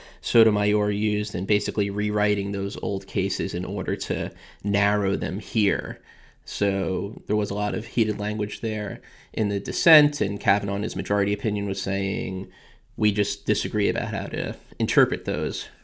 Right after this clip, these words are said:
prior cases." And Justice Thomas had an interesting concurring opinion where he almost agreed with Sotomayor that the majority was being dishonest, but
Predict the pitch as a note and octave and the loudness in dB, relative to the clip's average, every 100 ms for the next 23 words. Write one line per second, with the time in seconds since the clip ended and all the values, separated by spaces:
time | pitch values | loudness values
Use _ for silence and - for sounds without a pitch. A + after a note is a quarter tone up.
0 | - - E2+ D2+ - D2 F#2 D2 A2 F#2 | -10 -2 0 0 0 -2 -2 -4 -4 -6
1 | G2 - D3+ F3 D3 A#2 B2 C3+ - G#2+ | -6 -4 0 2 2 4 4 4 2 2
2 | G#2+ A#2 A2+ - A2 G#2 - - - G#2 | 2 -2 -2 -2 -2 -2 -4 -6 -2 2
3 | A2 C3+ C3+ - - C#3 C3+ D3 D3 A#2 | 2 0 -6 -6 0 0 0 -2 -4 -4
4 | - G2 - - - - - - _ - | -4 -4 -6 -10 -18 -20 -20 -20 _ -20
5 | - _ _ C3+ A#2+ F#3 F3 - F#2 G#2+ | -20 _ _ 0 2 2 2 0 0 4
6 | A#2+ B2+ B2 - C#3 C#3 C3+ C3+ C#3 B2+ | 4 4 0 2 4 4 4 6 6 4
7 | A#2 G2+ G2 G2+ G#2 G#2+ G2 G2 F#2+ - | 2 -2 0 0 2 2 2 0 -2 -2
8 | G#2 G#2 G#2 G2 - E2 A2 C3+ - - | 0 2 2 0 -2 -2 0 0 -2 -8
9 | - F2 D2+ | -4 -2 -2